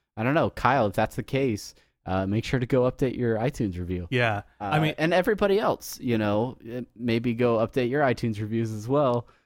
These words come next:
Speaker 1: Uh, and if you haven't left one, you know, go, go, go leave a review on
Speaker 2: Yeah.
Speaker 1: iTunes, uh, before Apple changes the entire podcasting app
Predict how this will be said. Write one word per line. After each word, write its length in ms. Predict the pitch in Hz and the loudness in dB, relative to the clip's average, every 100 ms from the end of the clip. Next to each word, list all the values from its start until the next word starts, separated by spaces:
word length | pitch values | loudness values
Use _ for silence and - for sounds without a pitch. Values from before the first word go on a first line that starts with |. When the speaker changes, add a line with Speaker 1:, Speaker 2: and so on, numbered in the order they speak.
| _ - | _ -4
Speaker 1:
Uh, 280 | 104 101 98 | 0 0 0
and 100 | 120 | 0
if 100 | 151 | 0
you 40 | |
haven't 200 | 151 135 | 0 0
left 240 | 143 - 143 | 0 -2 -2
one, 260 | 120 123 - | -2 -2 -4
you 120 | 139 | -4
know, 140 | 135 147 | -4 -6
go, 180 | - 165 _ - | -8 -10 _ -10
go, 180 | 170 185 _ - | -8 -8 _ -10
go 260 | 185 233 247 _ | -8 -8 -12 _
leave 200 | 202 285 | -4 -2
a 60 | 311 | -2
review 340 | 294 349 302 | -4 -2 -2
on 100 | 110 | -2
Speaker 2:
Yeah. 80 | 233 | -4
Speaker 1:
iTunes, 400 | 330 110 82 - - - _ _ - | -6 -6 -8 -12 -20 -20 _ _ -6
uh, 160 | 123 | -2
before 580 | 120 139 131 151 139 139 | 0 2 2 2 2 2
Apple 400 | 139 127 - 139 | 2 0 0 -4
changes 460 | 123 139 131 131 120 | -2 -2 -2 -2 -4
the 120 | 127 | -2
entire 320 | 120 127 123 | 0 2 2
podcasting 720 | 117 123 131 - 98 - 104 | 2 0 0 0 0 0 -2
app 280 | 95 95 92 | -2 -2 -6